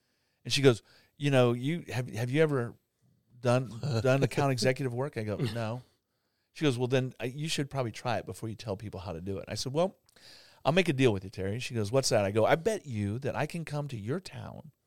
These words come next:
Speaker 1: You give me your worst account executive, and I guarantee I'll go with them for the first day,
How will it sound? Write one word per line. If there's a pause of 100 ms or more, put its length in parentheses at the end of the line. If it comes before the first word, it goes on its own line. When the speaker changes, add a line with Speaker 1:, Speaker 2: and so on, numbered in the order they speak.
(480)
Speaker 1:
You
give
me
your
worst
account
executive, (760)
and
I
guarantee (640)
I'll
go
with
them (540)
for
the
first
day,